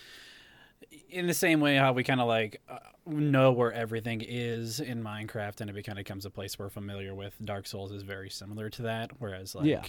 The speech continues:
Speaker 1: we play, the, the way you play through those games is very similar each time, and, like, you're, you understand where everything is, you know that place,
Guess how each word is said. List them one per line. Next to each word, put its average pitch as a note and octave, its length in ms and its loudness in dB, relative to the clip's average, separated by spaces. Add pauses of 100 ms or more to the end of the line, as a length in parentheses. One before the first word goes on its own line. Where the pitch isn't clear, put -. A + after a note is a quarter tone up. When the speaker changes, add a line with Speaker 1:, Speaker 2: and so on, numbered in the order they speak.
(100)
Speaker 1:
we C3+ 100 0
play, C3+ 340 2
the, D3+ 260 0
the C#3+ 120 -2
way C#3 280 6
you A2 180 2
play A#2+ 320 4
through G#2+ 180 -2
those F#2+ 200 -10
games G2 320 -12
is G2+ 100 -8
very G2 220 -10
similar F#2+ 400 -10
each - 260 -10
time, G2 460 -12
and, G2 320 -14 (120)
like, G2 200 -12
you're, B2 360 -8
you C#3 200 0
understand B2 560 2
where G2 80 -6
everything G2 300 -8
is, G2 160 -8
you A2+ 100 -4
know G#2+ 380 -2
that F#2+ 220 -10
place, G2 380 -14